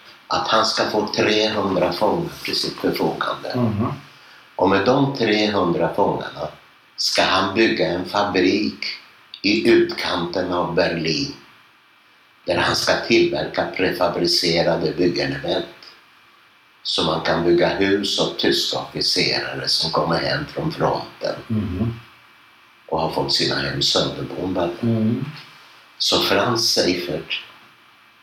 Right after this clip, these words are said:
Speaker 1: väljer ut trehundra män. Och de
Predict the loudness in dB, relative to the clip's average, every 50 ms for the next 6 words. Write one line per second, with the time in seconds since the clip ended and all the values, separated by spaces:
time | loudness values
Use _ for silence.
0 | _ _ _ -20 -20 _ _ _ 0 2 2 4 4 4 4 4 4 4 2 2
1 | 0 -2 -2 -2 0 0 0 -2 -2 -4 -4 -4 -4 -4 -4 -4 -6 -6 -8 -10
2 | -14 -18 -18 -18 -18 -20 -20 _ _ _ _ _ _ _ _ _ _ _ -4 -2
3 | -2 0 0 0 2 2 2 2 0 -2